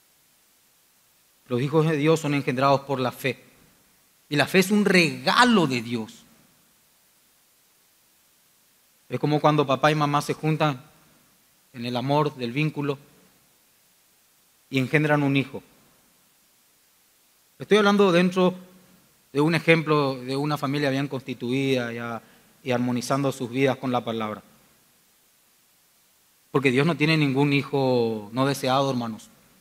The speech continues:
Dios no tiene una noche de joda y se va a la discoteca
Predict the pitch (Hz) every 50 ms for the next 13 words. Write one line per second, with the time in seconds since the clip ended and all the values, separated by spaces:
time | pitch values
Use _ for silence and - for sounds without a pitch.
0 | _ _ _ _ _ _ _ _ _ _ _ _ _ _ 113 117 123 135 151 139
1 | 139 147 151 151 151 151 147 143 143 143 143 147 143 135 139 143 139 - 156 143
2 | 131 - - - 147 151 156 151 151 156 147 156 151 135 131 131 135 143 143 139
3 | - 151 131 - 147 151 151 151 - 151 151 147